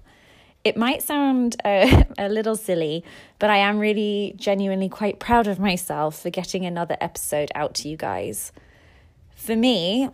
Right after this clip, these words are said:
it was definitely the next big hurdle I had to leap over after having created the first episode. So, before I really get into today's topic, I just wanted to take a moment to thank all of you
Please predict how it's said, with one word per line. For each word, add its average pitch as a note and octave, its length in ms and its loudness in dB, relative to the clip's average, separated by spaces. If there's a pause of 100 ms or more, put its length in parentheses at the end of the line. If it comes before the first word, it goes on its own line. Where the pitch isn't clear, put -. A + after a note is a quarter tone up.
(200)
it G3+ 120 0
was F#3+ 280 0
definitely G3 560 -4
the F3+ 100 -4
next F3+ 380 -8
big F3+ 160 0
hurdle E3+ 680 0
I - 40 -4
had F3+ 220 -6
to F3+ 120 -8
leap F3 200 -4
over D#3+ 540 -2 (100)
after D#3+ 260 -2
having E3+ 300 -6
created D#3+ 500 -4
the D#3+ 80 -6
first - 380 -6
episode. - 540 -6 (1040)
So, G3 500 -2 (760)
before D4+ 540 8
I A#3 120 4
really A#3 260 2
get G#3+ 140 2
into G3+ 240 0
today's F#3 400 2
topic, - 760 -2
I G3+ 120 -6
just G#3+ 220 -6
wanted G#3+ 260 -2
to - 120 -6
take F3 220 -2
a F#3+ 40 -4
moment E3+ 500 -4
to - 100 -10
thank E3+ 340 -6
all A3 240 4
of F3 140 0
you E3+ 420 -2